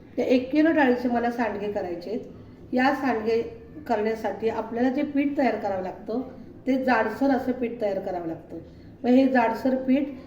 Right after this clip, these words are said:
एक तर गिरणीतून दळून घ्यायचं किंवा घरी जर गिरणी असेल, तर घरच्या गिरणीमध्ये पाच नंबरची जाळी लावून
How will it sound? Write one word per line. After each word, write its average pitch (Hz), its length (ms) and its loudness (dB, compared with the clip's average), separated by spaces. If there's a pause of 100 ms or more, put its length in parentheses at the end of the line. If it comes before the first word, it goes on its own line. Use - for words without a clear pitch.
(160)
एक 247 240 4
तर 269 120 4
गिरणीतून 247 520 6
दळून 247 280 10
घ्यायचं 233 440 2 (440)
किंवा 262 200 8
घरी 240 320 6
जर 311 220 6 (460)
गिरणी 226 220 6
असेल, 196 360 -2 (560)
तर 277 100 8
घरच्या 254 420 6
गिरणीमध्ये 240 520 6
पाच 262 360 0
नंबरची 220 420 0
जाळी 208 300 0
लावून 196 320 0